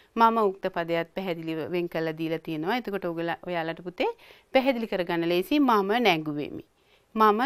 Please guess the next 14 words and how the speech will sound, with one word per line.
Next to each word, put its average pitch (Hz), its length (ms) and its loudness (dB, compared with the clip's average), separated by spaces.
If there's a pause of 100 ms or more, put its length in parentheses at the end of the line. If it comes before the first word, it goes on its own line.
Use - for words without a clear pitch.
ගැන්වූවෙමි." 202 1000 0 (420)
"මම 185 280 6 (280)
කළෙමි." 190 520 2 (100)
"මම 196 340 6 (680)
ජයගත්තෙමි." 196 960 -2 (140)
මේ 180 200 -4
අකුරෙන් 175 380 -2 (160)
ක්‍රියාපදය 170 640 -2
අවසන් 285 420 0
වෙලා 202 240 0
තියෙනවා. 139 420 -10 (640)
හොඳයි. 226 300 6 (1040)
දැන් 262 280 0
අපි 196 280 -2